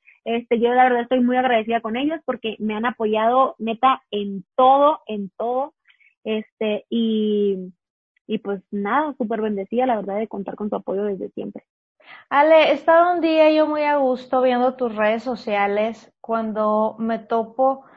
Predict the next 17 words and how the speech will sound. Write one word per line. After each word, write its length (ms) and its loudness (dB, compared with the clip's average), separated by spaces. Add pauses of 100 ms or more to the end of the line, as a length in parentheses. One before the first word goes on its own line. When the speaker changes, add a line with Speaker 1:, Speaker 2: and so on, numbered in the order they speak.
(220)
Speaker 2:
con 220 0
un 160 0
video 880 4
donde 360 -4
estaba 680 0 (220)
el 560 -6
maestro 960 4 (100)
Edgar 460 0
Oceransky 1040 -4 (240)
cantando 460 -2
la 140 0
canción 400 -8
de 120 -2
Superhéroe 960 -4
contigo. 720 -10 (580)
¿Cómo 440 2
fue? 520 0